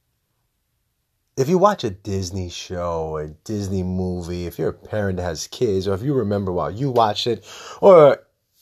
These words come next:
if you're an adult that watches them, just like me, um, I'm pretty sure that if you were to name a Disney princess,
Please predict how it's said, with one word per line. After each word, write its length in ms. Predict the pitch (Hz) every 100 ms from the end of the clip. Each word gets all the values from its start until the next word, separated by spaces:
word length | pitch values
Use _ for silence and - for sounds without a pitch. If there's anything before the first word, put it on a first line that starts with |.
| _ 113
if 160 | 101
you're 140 | 95 95
an 80 | 101
adult 300 | 90 110 98
that 120 | 123
watches 380 | 127 127 135 127
them, 240 | 151 160
just 260 | 90 95 -
like 240 | 110 107
me, 300 | 117 143 180 _ _ _ _ _ - -
um, 340 | 151 160 160 151
I'm 120 | 143
pretty 260 | - 180 180
sure 320 | - 180 175
that 220 | 170 147
if 120 | 127
you 140 | 123 165
were 140 | 165
to 160 | - 156
name 360 | 143 143 147
a 60 | 123
Disney 420 | 98 117 120 123
princess, 920 | 110 131 131 - 143 147 - - -